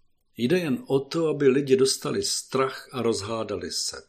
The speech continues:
Tak se to dělávalo a dělává. Chyskiáš se nehodlal vzdát důvěry k Hospodinu, i když nevěděl, jak to dopadne.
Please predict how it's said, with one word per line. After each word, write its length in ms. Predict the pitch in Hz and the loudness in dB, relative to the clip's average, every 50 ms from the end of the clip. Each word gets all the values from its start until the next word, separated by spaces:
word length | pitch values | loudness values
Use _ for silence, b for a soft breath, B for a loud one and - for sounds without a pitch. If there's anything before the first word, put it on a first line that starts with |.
| _ _ _ | _ _ _
Tak 280 | - - - - - | -8 -8 -8 -6 -6
se 240 | - - - 120 107 | -4 -4 -2 -4 -6
to 300 | - _ _ - 110 104 | -8 _ _ -12 -12 -12
dělávalo 800 | 104 101 95 95 98 98 98 98 101 95 95 92 92 92 - - | -10 -8 -6 -4 -4 -4 -4 -6 -8 -8 -10 -10 -10 -12 -12 -12
a 40 | 95 | -12
dělává. 720 | 87 87 87 82 78 76 76 80 78 73 71 73 69 - - _ _ _ _ _ _ _ _ _ b b b b b b b b b b b b b _ _ _ _ _ _ _ _ _ _ _ _ _ _ _ _ _ _ _ - - - - - - - _ _ _ _ _ - _ _ _ _ | -10 -10 -10 -10 -10 -10 -10 -12 -12 -12 -12 -12 -14 -18 -20 _ _ _ _ _ _ _ _ _ b b b b b b b b b b b b b _ _ _ _ _ _ _ _ _ _ _ _ _ _ _ _ _ _ _ -20 -20 -20 -20 -20 -20 -20 _ _ _ _ _ -20 _ _ _ _
Chyskiáš 680 | - 139 131 - - - 208 233 233 220 220 220 - | -2 0 0 0 4 6 6 6 6 6 4 4 4
se 200 | - - 220 208 | 4 4 4 4
nehodlal 720 | 196 147 143 147 147 165 170 151 151 160 156 160 165 165 147 | 6 6 6 4 4 2 0 0 -2 -2 0 0 -2 -2 -2
vzdát 640 | 139 - - - - 117 113 117 123 135 131 120 | -4 -6 -6 -2 0 0 0 2 0 -2 -4 -6
důvěry 460 | 104 104 110 107 104 110 113 110 123 120 | -6 -6 -6 -4 -2 -4 -2 -2 -2 -4
k 60 | 117 | -4
Hospodinu, 800 | 110 117 - - - - - 131 120 120 135 135 139 139 147 - | -4 -2 -2 -2 -2 0 -2 -2 2 2 0 0 2 -2 -4 -2
i 120 | - 202 185 | -2 -2 -2
když 380 | 185 185 214 208 - - - | -2 -6 -4 -2 -2 -2 -2
nevěděl, 680 | 175 175 170 160 170 175 175 165 151 170 175 180 175 180 | -4 -6 -6 -6 -6 -8 -8 -8 -8 -8 -8 -8 -6 -6
jak 320 | 170 147 139 143 - - | -6 -6 -8 -8 -10 -16
to 180 | _ - 156 160 | _ -6 -6 -4
dopadne. 680 | 165 165 156 - - 113 90 - - 78 67 - - | -4 -6 -8 -8 -10 -10 -10 -10 -12 -12 -12 -14 -18